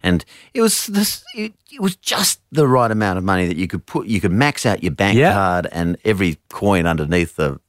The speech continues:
Speaker 1: you know, the back seat of the car, and we bought it. And part of the reason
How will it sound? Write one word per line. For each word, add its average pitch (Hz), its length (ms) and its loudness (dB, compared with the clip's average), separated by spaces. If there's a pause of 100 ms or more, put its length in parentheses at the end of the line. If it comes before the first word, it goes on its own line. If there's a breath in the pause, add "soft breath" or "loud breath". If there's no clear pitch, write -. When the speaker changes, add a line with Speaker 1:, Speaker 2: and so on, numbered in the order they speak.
(120)
Speaker 1:
you 98 80 -2
know, 85 140 -2
the 82 100 -6
back 82 240 -4
seat 82 200 -2
of 76 80 -2
the 80 80 -6
car, 82 320 -4 (400 loud breath)
and 98 120 2
we 95 80 4
bought 80 360 -2
it. - 160 -8 (360 loud breath)
And - 300 2
part 226 240 2
of 269 60 0
the 202 80 2
reason 113 400 0